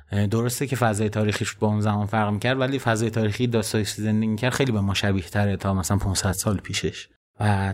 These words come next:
داستایوفسکی که با این مسائل داشته دست و پنجه نرم می‌کرده و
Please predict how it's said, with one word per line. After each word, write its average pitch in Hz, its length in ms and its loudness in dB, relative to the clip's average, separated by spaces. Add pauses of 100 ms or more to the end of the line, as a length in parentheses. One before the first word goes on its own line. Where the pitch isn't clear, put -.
داستایوفسکی 113 580 0
که 135 440 0
با 113 80 4
این 113 140 2
مسائل 110 400 0
داشته 110 260 -2
دست 110 240 0
و 104 40 0
پنجه 107 300 0
نرم 107 260 2
می‌کرده 104 520 0
و 101 100 -2